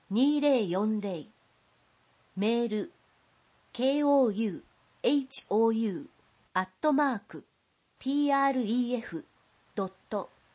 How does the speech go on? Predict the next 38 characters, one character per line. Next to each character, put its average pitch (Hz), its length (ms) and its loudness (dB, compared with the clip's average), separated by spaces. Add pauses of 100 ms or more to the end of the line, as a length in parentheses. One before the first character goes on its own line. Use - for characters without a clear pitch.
(160)
ケ 269 220 0
ー 285 160 0
ユ 285 180 2
ー 185 120 -8
エ 214 140 0
ム 277 180 2
エ 277 220 2
ー - 80 -6
エ 196 100 -2
ム 269 360 2
オ 202 80 -2
ー - 120 -10
テ 226 100 -6
ィ 254 200 2
ー 233 80 -2
オ 208 300 -2
ー - 20 -20 (480)
ド 202 100 -2
ッ 185 60 -6 (180)
ト 208 220 -6 (560)
エ 196 120 -2
ル 262 160 -2
ジ 226 160 -6
ー 185 160 -8 (480)
ド 196 120 -2
ッ 180 60 -12 (180)
ト 208 200 -4 (420)
ジ 220 100 -4
ェ 214 80 0
ー 233 220 -6
ピ 233 120 -8
ー。 175 180 -8 (1400)
熊 247 260 -2
本 302 280 -2
県 175 320 -12 (580)
で 175 120 0
検 240 300 -4
索。 202 420 -12